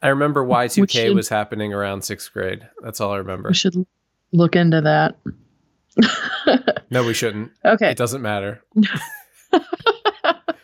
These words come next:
Speaker 1: Not at all.
Speaker 2: Yeah, we don't wanna date ourselves any more than we already have.
Speaker 1: Yeah, when I hit thirty,
Speaker 2: Oh.
Speaker 1: that was a,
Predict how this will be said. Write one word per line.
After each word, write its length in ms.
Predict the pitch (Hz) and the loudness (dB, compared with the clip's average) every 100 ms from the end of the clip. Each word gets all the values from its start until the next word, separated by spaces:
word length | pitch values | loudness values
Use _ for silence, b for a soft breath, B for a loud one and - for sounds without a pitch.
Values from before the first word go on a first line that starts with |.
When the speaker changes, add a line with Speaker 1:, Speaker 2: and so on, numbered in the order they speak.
| _ | _
Speaker 1:
Not 160 | 123 113 | -2 0
at 140 | 131 | 2
all. 240 | 123 113 113 | 2 2 2
Speaker 2:
Yeah, 120 | 208 | 4
we 100 | 196 | 4
don't 140 | 202 202 | 4 2
wanna 180 | 196 180 | 2 0
date 320 | - 175 165 | 0 0 4
ourselves 540 | 165 175 170 165 170 | 2 2 0 0 0
any 180 | 175 170 | 0 0
more 280 | 170 156 175 | 2 2 2
than 120 | 175 | 0
we 100 | 160 | 0
already 220 | 156 160 | 2 2
have. 540 | 170 170 151 151 185 - _ _ _ - _ _ _ _ _ _ _ _ _ _ _ _ _ _ - | 2 4 4 2 0 -8 _ _ _ -20 _ _ _ _ _ _ _ _ _ _ _ _ _ _ 2
Speaker 1:
Yeah, 120 | 135 | 4
when 100 | 139 | 6
I 100 | 185 | 4
hit 180 | 220 - | 0 -2
thirty, 380 | 120 120 113 | 0 2 2
Speaker 2:
Oh. 20 | 107 | 0
Speaker 1:
that 100 | 117 | -2
was 160 | 127 | -2
a, 180 | 131 101 | -4 -4